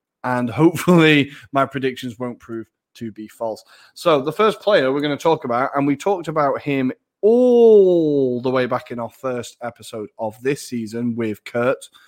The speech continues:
from, um, the, uh, Crystal Palace fan. And the first player we're gonna talk about is Michael Olise. Um,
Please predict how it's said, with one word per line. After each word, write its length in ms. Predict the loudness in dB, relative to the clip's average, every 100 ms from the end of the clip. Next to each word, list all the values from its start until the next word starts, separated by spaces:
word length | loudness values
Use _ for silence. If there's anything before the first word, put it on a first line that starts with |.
| _ _
from, 500 | -4 0 0 0 -4
um, 600 | -8 -8 -6 -6 -8 -10 -8
the, 540 | -6 -4 -4 -4 -6 _ -8
uh, 200 | -6 -6
Crystal 300 | -8 -10 -4
Palace 300 | -2 -2 -4
fan. 280 | -4 -2 -4 -10 -14 -14 -10 -2
And 360 | 2 4 4
the 60 | 4
first 220 | 4 4
player 180 | 4 4
we're 60 | 4
gonna 120 | 2
talk 200 | 0 0
about 200 | -2 0
is 260 | 0 0 -4
Michael 600 | -4 -2 -2 -2 -4 -2
Olise. 800 | -2 0 -2 -2 -6 -6 -6 -12 -12
Um, 420 | -6 -2 -2 -2